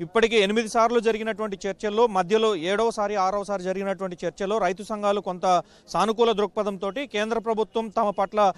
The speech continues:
సానుకూలంగా ప్రవర్తిస్తోంది అనేటువంటి విషయాన్ని స్పష్టం చేశారు. ఆ తర్వాత జరిగినటువంటి ఎనిమిదో దఫా చర్చల్లో మాత్రం ఈ, ఏ, ఏ, కేంద్ర ప్రభుత్వం ఎట్టి పరిస్థితుల్లో మేము వెనకడుగు వేసేది లేదని,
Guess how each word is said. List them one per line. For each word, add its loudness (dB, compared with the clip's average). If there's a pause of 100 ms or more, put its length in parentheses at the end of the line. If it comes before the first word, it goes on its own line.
(160)
సానుకూలంగా 4
ప్రవర్తిస్తోంది 0
అనేటువంటి -4
విషయాన్ని -2 (320)
స్పష్టం 0
చేశారు. 2
ఆ 6
తర్వాత 4
జరిగినటువంటి -2
ఎనిమిదో 2
దఫా 0 (100)
చర్చల్లో 0 (260)
మాత్రం 2 (260)
ఈ, 2
ఏ, 2
ఏ, 6 (380)
కేంద్ర 2
ప్రభుత్వం 4 (260)
ఎట్టి 0
పరిస్థితుల్లో 0
మేము 0
వెనకడుగు -2
వేసేది -2
లేదని, -4